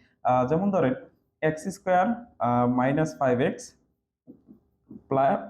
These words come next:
আহ, প্লাস সিক্স is equal to zero। এই যে আমাদের একটা দ্বিঘাত সমীকরণ আছে এখানে,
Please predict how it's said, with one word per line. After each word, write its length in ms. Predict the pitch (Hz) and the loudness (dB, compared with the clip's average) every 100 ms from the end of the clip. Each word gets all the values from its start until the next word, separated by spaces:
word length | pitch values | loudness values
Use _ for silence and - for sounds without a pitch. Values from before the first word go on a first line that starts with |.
| - | -4
আহ, 280 | 127 120 120 | -2 0 0
প্লাস 400 | 139 165 190 - | 0 0 -2 -6
সিক্স 260 | 131 143 - | -4 -4 -4
is 120 | 131 117 | -6 -4
equal 180 | 117 117 | -6 -6
to 40 | 101 | -8
zero। 140 | 104 113 | -8 -4
এই 160 | 220 226 | 0 2
যে 80 | |
আমাদের 240 | 226 214 202 | 2 2 0
একটা 160 | 208 | -2
দ্বিঘাত 300 | 170 143 156 160 | -2 0 -2 -4
সমীকরণ 360 | 139 127 123 | -8 -6 -6
আছে 200 | 104 - | -6 -10
এখানে, 240 | 107 113 | -18 -20